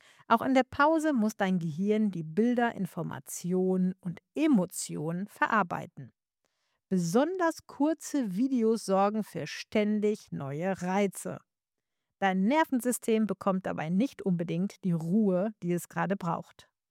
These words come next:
Deshalb mein vierter Tipp, gestalte wenigstens ein,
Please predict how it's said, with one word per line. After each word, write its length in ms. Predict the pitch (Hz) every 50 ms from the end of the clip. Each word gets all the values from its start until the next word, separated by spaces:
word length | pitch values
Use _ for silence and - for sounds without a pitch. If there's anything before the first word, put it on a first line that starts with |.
| _ _ -
Deshalb 380 | 220 220 - - 208 - - - _ _ _ _ _
mein 180 | - 202 196 185
vierter 680 | - - - - - - 285 311 320 - - - 262 262 - -
Tipp, 320 | - 208 220 - - - _ _ _ _ _ _ _ _ _ _ -
gestalte 760 | 196 175 - - - - - 214 226 254 233 - 240 190 165
wenigstens 540 | 190 208 214 202 190 - - - 190 185
ein, 360 | - - 180 175 175 170 180